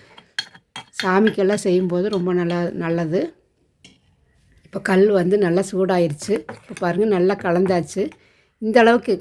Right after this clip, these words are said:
கொஞ்சம் தண்ணி மாதிரி இருந்தா தான் வந்து நல்லா மெத்து மெத்துன்னு இருக்கு. ரொம்ப தண்ணி மாதிரி இருந்துச்சுனால சப்பையா வந்துரும் பணியா-, குழி பணியாரம். இப்போ பாருங்க, இந்த அளவுக்கு இருந்தா தான் நல்லா பந்து மாதிரி நல்லா சாஃப்டா வரும். இப்போ ஒரு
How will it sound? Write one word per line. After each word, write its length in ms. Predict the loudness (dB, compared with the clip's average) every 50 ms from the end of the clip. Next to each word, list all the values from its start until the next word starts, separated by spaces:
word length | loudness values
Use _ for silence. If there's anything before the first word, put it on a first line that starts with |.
| -4
கொஞ்சம் 300 | -6 -6 -2 -2 -4 -2 -2
தண்ணி 200 | -2 0 2 2 2
மாதிரி 160 | 2 2 2 2
இருந்தா 200 | 0 0 0 0 0 0
தான் 140 | -2 -2 -2 -2
வந்து 220 | -2 -2 -2 -2 -4 -4 -8 -14 -20 _ _ _ _ _ -4
நல்லா 240 | 0 2 4 4 4 4 2
மெத்து 240 | 0 -2 -2 0 2
மெத்துன்னு 300 | 2 2 2 0 0 0
இருக்கு. 200 | 0 0 0 0 0
ரொம்ப 200 | 2 2 2 2 2
தண்ணி 180 | 2 2 2 2 2
மாதிரி 140 | 4 2 2
இருந்துச்சுனால 500 | 2 0 -6 -6 -4 -2 0 0 -2 -2 -4
சப்பையா 560 | -8 -8 -8 _ _ -6 -2 -2 0 0 0 0 -2 -2 -4 -4 -2
வந்துரும் 380 | -2 0 0 0 -2 -4 -4 -2
பணியா-, 680 | -2 0 0 0 -2 -4 -6 -6 -8 -8 -10 -12 -18 _ _ _ _ _ _ -20 -20 -20 _ _ _ -6
குழி 140 | -4 -4 -2 -2
பணியாரம். 480 | 0 0 0 0 -2 -2 -4 -4 -4 -6 _ _ _ _ _ _ _ _ _ _ _ _ _ _ -20 -20
இப்போ 140 | -20 -14 -6 -2
பாருங்க, 200 | 0 0 2 2 2
இந்த 120 | 2 2 0
அளவுக்கு 260 | 0 0 -2 -4 -4
இருந்தா 200 | -4 -2 -2 -2 0
தான் 140 | 0 0 0
நல்லா 220 | 0 -2 -2 -2 -4 -6 -8 _ _ _ _ _ -20 -20 -20 _ _ _ _ _ _ _ _ _ _ _ -6 -2
பந்து 280 | 0 2 2 2 2 0 0 -2
மாதிரி 260 | -2 -2 0 0 0 0 -2 -4 -6
நல்லா 180 | -6 -4 -4 -4 -6
சாஃப்டா 540 | -6 -6 -6 -4 -4 -6 -8 _ -8 -6 -6 -6 -6 -8 -16 -12 -8 -6
வரும். 260 | -2 -2 -2 -2 -4 -6 _ _ _ -20 -20 -20 _ -20 -20 -18 -16 -12
இப்போ 140 | -6 -4 0 0
ஒரு 100 | 0